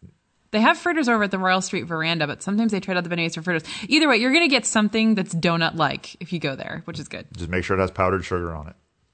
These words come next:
Speaker 1: Okay, so, so my last mystery snack in Disneyland, and this is, we're back in Disneyland,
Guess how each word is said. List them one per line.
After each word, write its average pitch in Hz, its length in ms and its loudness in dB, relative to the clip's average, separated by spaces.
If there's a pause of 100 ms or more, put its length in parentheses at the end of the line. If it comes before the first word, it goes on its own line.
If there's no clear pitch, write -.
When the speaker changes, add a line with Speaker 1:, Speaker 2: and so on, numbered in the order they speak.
(340)
Speaker 1:
Okay, 214 200 2
so, 196 240 2 (280)
so 214 140 2
my 233 160 4
last 226 500 4
mystery 196 680 0
snack - 680 -2 (360)
in 185 180 2
Disneyland, 170 500 2
and 147 100 -4
this 156 140 -4
is, 180 120 -2
we're 170 120 0
back 160 280 2
in 233 80 6
Disneyland, 156 560 0